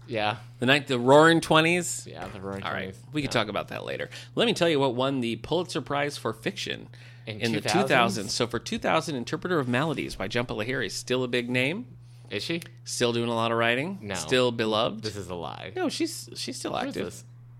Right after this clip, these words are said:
Speaker 2: John Palahari. She wrote The Namesake. Is another
Speaker 1: Oh,
Speaker 2: thing for her.
Speaker 1: yes.
Speaker 2: Yeah.
Speaker 1: Go on.
Speaker 2: Uh, oh, backup, or not backup, but
Speaker 1: Back
Speaker 2: another
Speaker 1: up.
Speaker 2: <laughs> a, uh, nominee was Close Range, Wyoming Stories by Annie Proulx, which I think had Brokeback Mountain in it.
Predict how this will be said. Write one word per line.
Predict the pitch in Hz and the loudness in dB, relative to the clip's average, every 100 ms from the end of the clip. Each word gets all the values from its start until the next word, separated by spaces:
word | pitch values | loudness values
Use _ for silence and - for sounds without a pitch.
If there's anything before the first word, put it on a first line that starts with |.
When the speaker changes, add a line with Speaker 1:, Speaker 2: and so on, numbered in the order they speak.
| - | -2
Speaker 2:
John | 240 | -2
Palahari. | 254 240 254 180 | 0 -2 0 0
She | 127 147 | 0 0
wrote | 165 156 - - - - - | 0 -2 -6 -20 -20 -20 -8
The | 120 | -6
Namesake. | 110 120 127 139 147 - - - | -2 -2 -2 -4 -4 -8 -20 -18
Is | - | 0
another | 156 190 | 8 10
Speaker 1:
Oh, | 190 190 185 170 | 12 12 12 10
Speaker 2:
thing | 95 | 6
for | 117 | 0
her. | |
Speaker 1:
yes. | 95 90 | 0 0
Speaker 2:
Yeah. | 120 | 0
Speaker 1:
Go | 139 | 2
on. | 95 87 - - - - - - | 0 -4 -14 -18 -18 -18 -20 0
Speaker 2:
Uh, | 123 135 131 123 117 113 101 87 - - - | 6 8 8 8 6 6 2 0 -8 -6 2
oh, | 139 113 | 2 4
backup, | 120 143 156 113 127 | 4 4 4 2 2
or | 113 104 | 0 0
not | 113 101 | -4 -4
backup, | 107 107 101 113 | -4 -4 -6 4
but | |
Speaker 1:
Back | 175 190 190 | 10 10 10
Speaker 2:
another | 190 220 165 127 120 185 165 254 233 | 10 12 10 8 2 2 4 4 4
Speaker 1:
up. | - - - 170 | 0 -8 -12 -12
Speaker 2:
<laughs> | - - - | -12 -6 2
a, | 120 113 | 4 4
uh, | 104 104 | 2 2
nominee | 117 143 131 120 135 110 | 4 6 6 4 2 0
was | 107 98 113 | -2 -6 -8
Close | - 131 113 - | 2 4 4 2
Range, | 110 104 110 | 0 -2 -4
Wyoming | 107 107 107 107 | -4 -4 -6 -6
Stories | - 87 117 | -4 -4 -4
by | 117 | -6
Annie | 90 101 90 | -6 -6 -8
Proulx, | - 117 104 | -4 -2 0
which | 101 - | -2 -4
I | 104 87 | -4 -4
think | - - - 202 - | -8 -12 -6 -6 -6
had | 107 - | -8 -4
Brokeback | 98 - 90 - | -4 -2 -4 -4
Mountain | 101 55 60 | -6 -8 -10
in | |
it. | 62 | -12